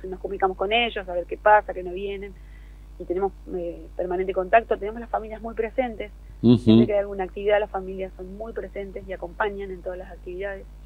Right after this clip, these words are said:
Speaker 1: Eso también. Hacemos actividades con las familias dentro de Casa del Niño.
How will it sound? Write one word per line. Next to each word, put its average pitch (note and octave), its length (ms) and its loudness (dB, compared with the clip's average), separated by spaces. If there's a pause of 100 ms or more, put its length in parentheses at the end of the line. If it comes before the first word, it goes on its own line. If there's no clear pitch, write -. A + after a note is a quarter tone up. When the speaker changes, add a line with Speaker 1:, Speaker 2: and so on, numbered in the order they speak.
(380)
Speaker 1:
Eso F3 100 -14
también. F#3+ 360 -10 (1300)
Hacemos F#3+ 260 -4
actividades F#3+ 360 -4
con F#3+ 120 -4
las F#3 100 -6
familias G3 520 -8 (100)
dentro F3 260 -12
de F3+ 80 -14
Casa - 280 -14
del F#3 120 -12
Niño. G#3+ 260 -12